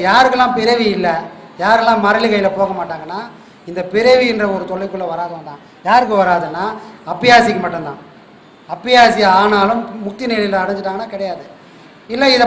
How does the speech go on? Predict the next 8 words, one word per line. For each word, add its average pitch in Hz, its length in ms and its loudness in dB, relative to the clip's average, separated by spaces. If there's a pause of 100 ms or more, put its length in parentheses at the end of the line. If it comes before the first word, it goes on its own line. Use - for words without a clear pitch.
பாடம் 247 240 4
பண்ணிட்டே 226 280 0
இருக்கிறோம், 196 280 -2 (400)
ஏதோ 233 120 2 (140)
ஒரு 208 200 2
கதை 202 240 0
நம்ம 196 200 -2
முடிச்சிட்டோம், 196 400 -8